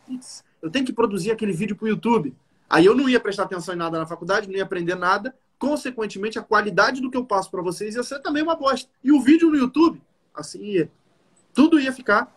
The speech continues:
ruim, porque eu não ia ter foco em nada. Então eu preciso desse foco. Assim como eu tô aqui agora. Eu tô fazendo essa live aqui com vocês, eu estou cem por cento focado no que eu estou falando,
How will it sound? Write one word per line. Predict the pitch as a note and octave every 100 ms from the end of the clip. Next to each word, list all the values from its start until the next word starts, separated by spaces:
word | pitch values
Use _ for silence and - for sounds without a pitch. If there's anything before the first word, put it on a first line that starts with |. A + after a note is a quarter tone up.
| _
ruim, | A#3+ B3 C#4
porque | -
eu | D3+
não | E3
ia | F3
ter | A3
foco | - A#3+ B3+
em | F#3
nada. | B2+ - _ _ _ _ _ _ _
Então | D#3 G3+
eu |
preciso | G3+ E3 - C4 A#3+
desse | D3+ -
foco. | D3+ B2+ - - _ _
Assim | C#3 G3
como | A3 A3
eu |
tô | A3+
aqui | A3+ B3
agora. | B3 A3+ E3+ - _ _ _ _ _
Eu | C3
tô | C#3
fazendo | C#3+ E3+
essa | B3 A3
live | F#3 D#3+
aqui | D#3+
com | D3+
vocês, | C3 G3+ G#3
eu |
estou | E3+ G#3
cem | - B3+
por | E4 B3+
cento | A3+ G#3+
focado | G3+ G3 E3 D#3 C#3 - D#3+ - -
no | F#3 C4
que | B3+
eu | C4
estou | - F#3+
falando, | - D3 C#3+ B2